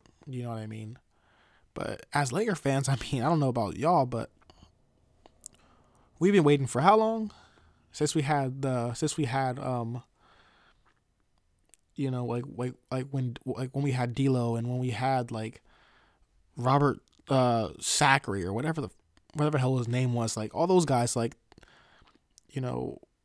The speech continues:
w-, no one, like, we don't wanna wait.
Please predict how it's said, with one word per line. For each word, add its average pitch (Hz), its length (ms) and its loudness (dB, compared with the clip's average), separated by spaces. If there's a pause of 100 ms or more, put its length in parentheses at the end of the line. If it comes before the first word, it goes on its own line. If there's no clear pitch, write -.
(600)
w-, 165 200 -4 (380)
no 151 200 2
one, 185 220 6
like, 135 160 -2 (380)
we 151 140 6
don't 180 100 10
wanna 175 160 8
wait. 139 360 0